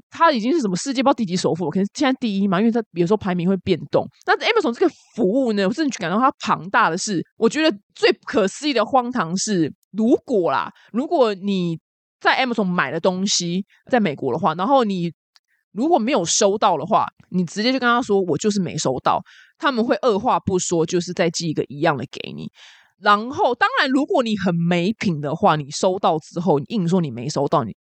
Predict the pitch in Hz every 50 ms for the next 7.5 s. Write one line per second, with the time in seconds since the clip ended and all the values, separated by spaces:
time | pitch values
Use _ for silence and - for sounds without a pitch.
0 | _ _ _ _ _ _ - 147 165 165 - 220 196 170 160 185 196 180 175 -
1 | 120 - - 170 175 - - 143 143 127 147 165 170 - 139 131 135 147 170 185
2 | 185 202 202 180 165 - - - 160 151 - 233 190 160 160 156 - - 123 -
3 | 90 123 160 160 147 - - - _ _ _ - - 87 - - - - - -
4 | - - - - _ _ _ _ _ - 339 330 285 262 - - - 320 285 269
5 | 254 240 226 214 208 202 196 - _ _ _ - 359 285 220 - - 208 214 254
6 | 226 202 185 185 247 320 247 208 180 - 311 226 196 196 220 202 185 190 180 -
7 | 226 180 160 147 151 - - 180 113 -